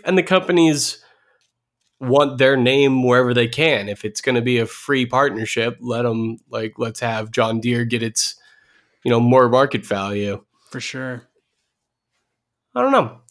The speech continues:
Speaker 1: That, that's the Farming Simulator League, though. We're really hoping for an English event. Uh, so if anybody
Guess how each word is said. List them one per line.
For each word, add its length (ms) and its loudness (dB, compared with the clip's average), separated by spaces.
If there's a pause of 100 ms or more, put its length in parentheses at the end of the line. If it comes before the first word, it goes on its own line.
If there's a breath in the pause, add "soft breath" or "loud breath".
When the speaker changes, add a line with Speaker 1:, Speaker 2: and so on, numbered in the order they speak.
(120)
Speaker 1:
That, 400 4
that's 240 2
the 100 -2
Farming 300 4
Simulator 540 4
League, 260 2
though. 240 6
We're 160 2
really 300 2
hoping 440 2
for 200 2
an 80 2 (100)
English 420 4
event. 480 2 (260)
Uh, 260 6
so 180 0
if 80 0
anybody 260 2